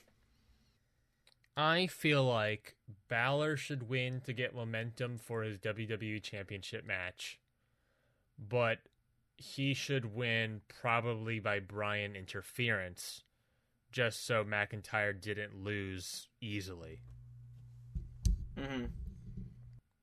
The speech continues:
Speaker 1: Like, Ma-, Bryan distracts McIntyre in some capacity.
Speaker 2: Yeah.
Speaker 1: Because, because McIntyre shouldn't lose clean here.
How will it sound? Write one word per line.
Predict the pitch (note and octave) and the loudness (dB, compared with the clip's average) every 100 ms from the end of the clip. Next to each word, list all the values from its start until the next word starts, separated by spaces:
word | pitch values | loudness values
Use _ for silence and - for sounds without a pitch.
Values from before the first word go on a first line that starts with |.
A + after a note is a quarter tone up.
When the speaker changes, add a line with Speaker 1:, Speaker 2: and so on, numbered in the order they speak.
| - | -2
Speaker 1:
Like, | A2+ G#2+ G#2 | 2 2 4
Ma-, | A2+ B2+ B2 B2 - - | 0 0 -4 -8 -12 -2
Bryan | B2 B2 A#2+ A#2 | 2 6 6 4
distracts | G#2+ G#2+ - B2+ G#2+ - - | 0 -6 -2 2 2 2 -4
McIntyre | A2+ G2+ G#2 F#2+ - F#2 F2 E2 _ _ _ _ _ - | -2 -2 -4 -10 -6 -4 -4 -8 _ _ _ _ _ -18
in | |
some | F#2+ - F2+ | -12 -12 -12
capacity. | - G2+ F2+ F2+ G2+ G2 G#2+ _ _ _ - - - - - - - - - - - | -12 -8 -8 -8 -12 -12 -14 _ _ _ -20 -20 -18 -20 -20 -20 -20 -18 -18 -18 -18
Speaker 2:
Yeah. | - B2 C3 A2+ A2 - - - - - - - - - - - - - - | -8 4 8 8 8 4 -12 -14 -14 -14 -16 -16 -16 -16 -16 -16 -16 -16 -8
Speaker 1:
Because, | - B2+ C#3+ A2+ | -2 4 4 4
because | C3+ D3 | 2 4
McIntyre | C3 C#3 A#2+ A#2+ A2 | 6 6 6 2 2
shouldn't | - G#2+ G#2 | 0 -4 -2
lose | G2+ G2 - | -2 -2 -4
clean | - G2 F2+ | -6 -6 -6
here. | F2 F2+ | -6 -6